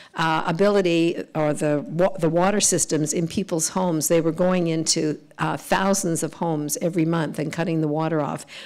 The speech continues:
We got the United Nations to send the special rapporteur on water and sanitation to embarrass them.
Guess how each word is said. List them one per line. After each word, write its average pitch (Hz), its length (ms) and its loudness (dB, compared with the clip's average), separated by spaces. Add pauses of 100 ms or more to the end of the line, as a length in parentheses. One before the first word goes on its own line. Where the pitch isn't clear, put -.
(140)
We 196 120 2
got 190 240 2
the 170 80 0
United 160 380 0
Nations 165 480 -2
to 165 100 -4
send 160 360 -2
the 156 420 0
special 170 380 0
rapporteur 156 640 0
on 147 80 0
water 156 280 0
and 160 120 -4
sanitation 156 840 -2
to 160 160 -4
embarrass 160 520 0
them. 147 260 -4